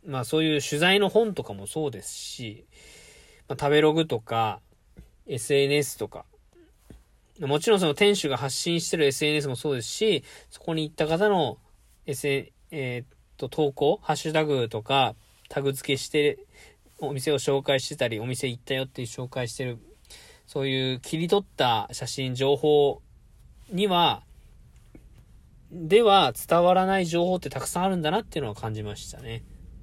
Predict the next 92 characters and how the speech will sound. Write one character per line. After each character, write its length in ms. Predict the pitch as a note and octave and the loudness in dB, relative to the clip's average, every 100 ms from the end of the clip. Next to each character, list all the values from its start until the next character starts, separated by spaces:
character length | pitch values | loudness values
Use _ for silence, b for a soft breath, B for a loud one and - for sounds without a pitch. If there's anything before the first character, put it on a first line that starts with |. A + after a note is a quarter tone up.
| - - B B B B B B B B B - | -18 -18 B B B B B B B B B -10
あ 80 | G3+ | 2
と 120 | A3+ | 6
は、 160 | F#3 | 6
そ 140 | D3+ D#3+ | 4 2
の、 540 | D#3+ D#3 D#3 D3+ D3 | 2 4 4 2 2
そ 180 | C3+ G3 | 2 2
う 20 | |
い 80 | G3+ | 4
っ 40 | |
た 140 | G3+ F#3 | 4 4
情 200 | F3 F#3 | 4 4
報 400 | F#3+ F#3 F3+ F3+ | 4 4 4 4
を 80 | E3+ | 4
い 60 | |
ろ 140 | E3+ F3 | 4 4
い 20 | |
ろ 420 | E3+ E3 D#3 - - | 4 4 4 0 -8
調 560 | - - - - D#3 E3 | -10 -8 -8 -4 2 2
べ 120 | B2+ | 2
て、 300 | - G2 F2+ - - - - - - - - - - E3 | -4 -8 -10 -14 -20 -20 -18 -18 -18 -18 -18 -18 -16 -6
で、 240 | D3 C3+ | 0 0
行 160 | C3+ C#3+ | -2 -6
く 140 | F3 | -2
前 260 | F3 F3 C#3+ | 0 2 0
に 320 | C3+ C3 B2 | -2 -4 0
い 40 | |
ろ 120 | D3+ E3 | 2 4
い 40 | |
ろ 100 | D#3+ | 2
想 260 | - F3 F3 | 2 2 2
像 200 | E3+ E3 | 2 0
し 100 | - | 2
て、 300 | E3+ D#3+ B B B - - - | 4 4 B B B -20 -20 -16
想 200 | - E3 | -4 0
像 120 | E3+ | 0
し 40 | E3 | 0
て 60 | |
と 80 | F#3 | 2
い 20 | |
う 20 | D3 | 2
か、 40 | |
ま 60 | C3+ | 0
あ、 20 | |
勝 180 | F3+ E3 | -2 2
手 120 | A3 | 2
に 80 | G#3 | 4
想 160 | G3+ | 2
像 100 | G#3 | 2
し 100 | G3 | 0
ま 100 | G#3+ | 0
す 100 | G#3 | 0
か 80 | A2 | -6
ら 80 | A2+ | -8
ね。 240 | B2 A#2+ - B B B B B | -6 -8 -10 B B B B B
こ 120 | - - | -18 -8
こ 140 | E3+ | -2
の 120 | E3+ | 0
お 60 | E3 | 0
店 200 | D#3+ E3 | 0 -2
の 100 | D#3+ | 0
店 200 | E3+ E3 | 0 0
主 120 | - | -2
は 60 | B2+ | -4
こ 140 | - | -4
ん 40 | D3+ | -4
な 100 | D#3+ | -4
感 180 | F3 | -4
じ 80 | E3+ | -4
の 60 | E3+ | -4
人 180 | - F#3 | -4 -2
や 60 | |
ろ 80 | D3+ | -2
う 20 | |
な 200 | C3+ C3+ | -2 -4
と 80 | C3 | -4
か 80 | B2+ | -4
思 120 | C3+ | -4
っ 20 | C3+ | -4
て 120 | A#2 | -6
行 80 | A2+ | -8
っ 40 | |
た 160 | - D3+ | -2 0
ら 100 | B2+ | 0
全 220 | D3 E3+ | -2 -2
然 120 | E3+ | -4
違 220 | - - | -2 -2
っ 80 | D3+ | -2
た 200 | - C#3+ | -2 -6
っ 20 | |
て 180 | - G#2+ | -6 -12
い 100 | A2+ | -14
う。 200 | A2+ B2+ | -16 -20